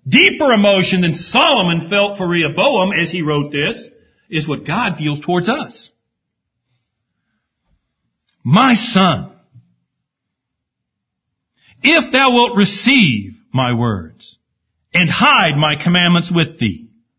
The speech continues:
so that thou incline thine ear unto wisdom and apply thine heart unto understanding.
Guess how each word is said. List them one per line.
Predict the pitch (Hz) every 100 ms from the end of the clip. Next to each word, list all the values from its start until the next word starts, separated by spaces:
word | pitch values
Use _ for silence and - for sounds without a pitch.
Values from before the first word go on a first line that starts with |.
| _ _ _ _ _ _ _ -
so | - 285
that | 269
thou | 214 226
incline | 196 - - 214 233 247 247 247
thine | 196 156 139 143
ear | 165 214 247
unto | 220 160
wisdom | 135 147 160 220 277 - - _ _ _ _ -
and | 147
apply | 139 - 170 226 269 247
thine | 165 147 131
heart | 131 208 262 254
unto | 214 226
understanding. | 202 220 196 - 190 185 135 92 87